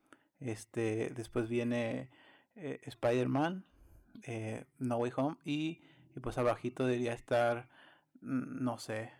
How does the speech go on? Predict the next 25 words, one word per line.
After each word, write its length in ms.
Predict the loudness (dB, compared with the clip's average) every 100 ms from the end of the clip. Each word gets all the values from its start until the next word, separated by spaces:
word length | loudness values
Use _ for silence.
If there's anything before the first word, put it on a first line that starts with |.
| -20 -20 -12
eh, 240 | -10 -8
ese 240 | -8 -8 -6
sí 180 | -4 -2
ya, 260 | -2 -4 -12 _ _ _ _ _ _ -6
ya 80 | -2
es 60 |
un 60 | 0
poquito 200 | 2 2
más 100 | 2
difícil, 380 | 0 -4 -6 -12 -20 -20 _
pero 280 | 0 2 2
sí 100 | 0
está 200 | -2 0
en 100 | 2
el 100 | 0
top 160 | -2 -8
cinco, 380 | -4 -4 -4 -6
entonces, 520 | -4 -2 -2 -2 -4 _ _ _ _ _ _ _ _ -20 -20 -18 -18 -20 -20 -18 -12
eh, 580 | -6 -4 -4 -4 -6 -6 -12 -20 -18 -18 -20 _ -20 -20 -20 -4
es 160 | 0 4
una 160 | 6
buena 200 | 6 4
película, 400 | 2 0 -2 -4 -10 _ _ -20 0
pero 220 | 4 6
esto 460 | 4 2 0 0